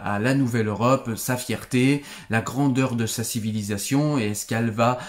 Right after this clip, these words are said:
aider tous les citoyens à retrouver l'abondance. Il y a également d'autres intrigues, parce que on va apprendre dans le livre que finalement sa mère, elle, euh, croit, euh, avoir trouvé quelqu'un qui la connaît, sa mère est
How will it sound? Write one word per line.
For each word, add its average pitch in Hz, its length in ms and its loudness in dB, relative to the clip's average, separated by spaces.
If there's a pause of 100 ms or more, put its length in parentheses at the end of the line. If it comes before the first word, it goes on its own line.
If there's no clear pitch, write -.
(180)
aider 127 320 4
tous 156 120 -2
les 131 120 2
citoyens 120 500 0
à 127 60 2
retrouver 120 440 -2
l'abondance. 113 720 0 (400)
Il 92 40 -4
y 95 40 0
a 104 40 2
également 120 480 2
d'autres 107 380 -2
intrigues, 151 540 0 (200)
parce - 200 -6
que 135 320 0
on 107 140 -4
va 107 180 2
apprendre 110 720 0
dans 104 160 -2
le 107 80 -2
livre 160 160 2 (220)
que 113 200 -6
finalement 113 540 0
sa 110 220 -2
mère, 160 360 2 (760)
elle, 123 420 4
euh, 113 200 4
croit, 151 680 0
euh, 110 320 0
avoir 123 440 2
trouvé 147 360 -2
quelqu'un 131 460 0
qui 113 140 -8
la 101 180 -2
connaît, 135 400 2
sa 110 180 -4
mère 123 360 0
est 110 140 -6